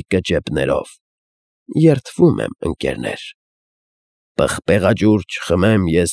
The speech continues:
ճիշտ մեկ տարի, թե հաստատվի, որ հիմա սուտ բան ասացի։ «Իմ անուշիկ աղջիկ,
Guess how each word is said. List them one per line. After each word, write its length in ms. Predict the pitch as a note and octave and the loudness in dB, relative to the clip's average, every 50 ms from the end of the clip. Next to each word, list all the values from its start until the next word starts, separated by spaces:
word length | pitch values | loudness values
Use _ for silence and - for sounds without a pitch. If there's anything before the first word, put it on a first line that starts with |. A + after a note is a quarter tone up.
| - _ | -6 _
ճիշտ 380 | - - F#2+ G#2 F2 - - - - | -2 0 0 0 0 -2 -6 -6 -4
մեկ 280 | A#1 D#2+ F2 F2 - - | -2 -2 -2 -2 -4 -4
տարի, 360 | - D#2+ D#2+ E2 G2 G#2 F#2 F#2 - _ _ _ _ _ _ _ _ - | -2 0 0 2 2 2 2 0 -4 _ _ _ _ _ _ _ _ 0
թե 100 | - D3+ | 2 4
հաստատվի, 640 | D3 C3 B2 - - B2 A#2 - - F2 G2+ G2+ | 4 4 2 2 0 0 0 0 0 0 2 2
որ 240 | F2 C#2 D#2 E2 F2+ | 2 2 0 -2 0
հիմա 280 | F#2 E2+ F2 C#2 C#2+ D#2 | 0 0 0 0 0 -2
սուտ 460 | D2 - - - - F2 E2+ - - | -4 -6 -8 -6 -4 -4 -4 -4 -6
բան 280 | - - D2+ D2 A#1 - | -4 -2 -2 -2 -2 -6
ասացի։ 500 | - - - - - - - - G1+ - - - _ _ _ _ _ _ _ _ _ _ _ _ _ _ _ _ _ _ _ _ - - | -8 -8 -8 -8 -8 -8 -8 -8 -10 -10 -14 -18 _ _ _ _ _ _ _ _ _ _ _ _ _ _ _ _ _ _ _ _ -4 0
«Իմ 240 | - - - D2+ | 2 2 4 4
անուշիկ 640 | D2+ D#2 D2+ B1+ C2+ - - - - D#3 D#3+ - - | 4 4 2 2 0 0 0 2 2 0 0 0 -2
աղջիկ, 840 | G1+ - - - - - - - - B1 - - - - - - - | -2 -2 -4 -6 -8 -8 -6 -4 -4 -4 -4 -6 -8 -10 -12 -16 -20